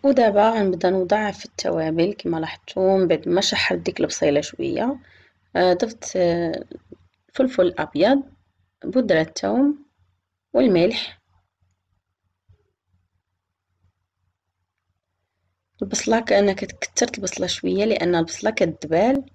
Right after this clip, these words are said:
وفي نفس الوقت كتعطي واحد البنه، وكتواتى مع، مع لي زيبينار ومع الشامبينيون، كتجي زوينه بزاف.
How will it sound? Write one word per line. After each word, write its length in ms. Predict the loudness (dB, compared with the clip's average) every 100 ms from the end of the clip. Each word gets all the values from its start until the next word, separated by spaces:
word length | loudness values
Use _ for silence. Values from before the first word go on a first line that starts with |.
| _
وفي 160 | -6 -4
نفس 220 | -4 -2
الوقت 220 | -2 -2
كتعطي 360 | -4 -4 -2 -2
واحد 300 | -4 -4 -2
البنه، 580 | 0 0 2 2 0 -6 _ _ _ _ _ _
وكتواتى 720 | -6 -4 -6 -2 0 2 0
مع، 400 | 0 0 0 0
مع 160 | -2 -2
لي 160 | 0
زيبينار 640 | 0 -2 0 0 2 0 0
ومع 260 | 0 0
الشامبينيون، 1080 | -2 -2 -4 -6 -4 -6 -2 0 2 0 -4 _ -20 -20 -20 -12
كتجي 320 | -2 0 0
زوينه 280 | 2 4 2
بزاف. 760 | 0 -4 0 2 2 0 -8